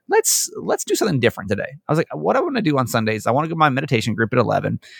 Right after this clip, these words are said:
and then I wanna go try, like, a new restaurant, new place,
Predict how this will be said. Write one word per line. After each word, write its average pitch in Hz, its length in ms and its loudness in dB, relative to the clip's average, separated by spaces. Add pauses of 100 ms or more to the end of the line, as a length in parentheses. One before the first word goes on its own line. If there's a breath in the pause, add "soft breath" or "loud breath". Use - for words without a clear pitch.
(200 loud breath)
and 117 140 0
then 123 140 -2
I 139 60 0
wanna 214 160 0
go 190 60 0
try, 139 280 2
like, 127 160 -4
a 117 40 -4
new 117 640 0
restaurant, 113 520 2
new 107 120 -4
place, 104 680 -2